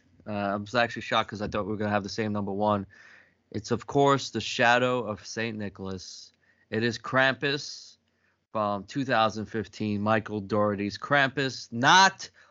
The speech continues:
all those direct to digital s-, uh, sequels and, and spin-offs and all that of Krampus. This is Krampus.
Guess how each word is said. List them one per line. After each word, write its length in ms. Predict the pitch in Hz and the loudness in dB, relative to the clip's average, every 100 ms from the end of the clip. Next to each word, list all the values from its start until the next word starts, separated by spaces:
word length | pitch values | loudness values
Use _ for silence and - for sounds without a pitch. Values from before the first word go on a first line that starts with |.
| - | -2
all 220 | 123 131 | 2 2
those 260 | 120 117 - | 0 -2 -2
direct 720 | 117 107 123 139 - - - _ - | -2 2 4 4 2 -20 -20 _ -12
to 140 | 120 | -10
digital 800 | 92 120 131 117 117 120 113 113 _ _ | -6 -2 -2 0 0 0 0 -4 _ _
s-, 280 | - - - | -16 -16 -10
uh, 220 | 104 101 | -6 -6
sequels 880 | 95 - 170 165 135 139 131 127 104 | -6 0 0 0 0 2 2 0 -2
and, 280 | 110 101 95 | -2 -2 -4
and 100 | 98 | -8
spin-offs 840 | - - 139 117 117 117 113 - | -8 -2 0 2 4 2 0 -10
and 180 | 104 104 | -10 -4
all 200 | 107 101 | -2 -2
that 300 | 98 98 101 | 0 -2 -2
of 180 | - 95 | -6 -12
Krampus. 640 | - 104 98 95 101 - - - - - - | -6 -2 -2 -2 -8 -8 -14 -20 -20 -20 -12
This 320 | - 185 190 175 | 4 6 6 4
is 520 | 160 185 180 156 - | 4 6 6 2 -2
Krampus. 960 | - - 202 202 208 196 180 - - | -6 4 6 6 4 4 4 0 -6